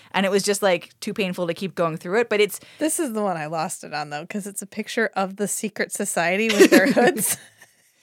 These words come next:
Speaker 1: It looks like a class photo <laughs>
Speaker 2: Who got
Speaker 1: from a
Speaker 2: the
Speaker 1: cult.
Speaker 2: secret society to take a picture? They were like, "Okay, everybody line up. Okay, no, no. Can you get closer together? Closer together. Okay, okay, great. Now everybody's hoods up. Okay, here we go. I'm gonna take a picture."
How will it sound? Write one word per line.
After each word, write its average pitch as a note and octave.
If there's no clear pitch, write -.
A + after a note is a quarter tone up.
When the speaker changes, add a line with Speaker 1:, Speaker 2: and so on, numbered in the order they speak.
Speaker 1:
It C#4+
looks F4
like F#4
a E4+
class C4+
photo G#3+
<laughs> -
Speaker 2:
Who G3+
got -
Speaker 1:
from C4
a -
Speaker 2:
the -
Speaker 1:
cult. -
Speaker 2:
secret G#4
society F#4
to F#4
take C#4+
a D4+
picture? A#3
They G#3+
were G#3+
like, G#3
"Okay, A#3+
everybody B3
line B3
up. C4+
Okay, A#3
no, C4
no. A#3
Can B3
you A#3+
get -
closer B3
together? A#3
Closer A3+
together. G3
Okay, G3+
okay, A3
great. F#3+
Now F3+
everybody's G#3
hoods A#3+
up. C4+
Okay, A#3+
here G#3+
we B3
go. G#4
I'm F#4+
gonna G4+
take G4+
a A4
picture." A4